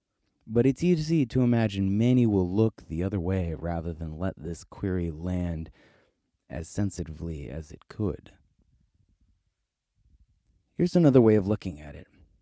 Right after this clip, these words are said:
The wandering homeless person who sits outside of a coffee shop reading a book has a lot in common with some of the richest people on the planet.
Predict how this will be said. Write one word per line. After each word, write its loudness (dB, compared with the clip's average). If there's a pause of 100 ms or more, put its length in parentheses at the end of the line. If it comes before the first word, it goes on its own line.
(400)
The 0
wandering 4
homeless -4
person -4
who -2
sits -8
outside -2
of -6
a -8
coffee -4
shop -2
reading -4
a -4
book -2 (840)
has -4
a 2
lot 2
in -2
common -4 (560)
with -4
some -2
of -4
the 2
richest -6
people -4
on -6
the -8
planet. -8